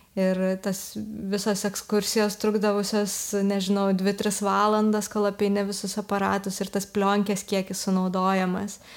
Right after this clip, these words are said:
E, bet šiaip vat, kas pra-, pa-, padėjo suvokti, kad, e, knyga nėra vien tik tas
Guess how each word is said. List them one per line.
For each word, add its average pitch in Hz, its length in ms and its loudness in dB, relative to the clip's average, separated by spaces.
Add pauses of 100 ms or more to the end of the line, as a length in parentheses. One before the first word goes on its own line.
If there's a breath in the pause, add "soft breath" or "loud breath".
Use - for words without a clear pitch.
(380 loud breath)
E, 190 440 2 (260)
bet 220 240 0
šiaip 247 160 2
vat, 226 240 2
kas 208 300 0
pra-, 214 420 0
pa-, 202 220 -6
padėjo 202 460 2
suvokti, 202 600 0
kad, 185 240 -2
e, 196 220 2
knyga 202 400 2
nėra 202 280 4
vien 208 240 2
tik 202 140 -4
tas 202 300 -2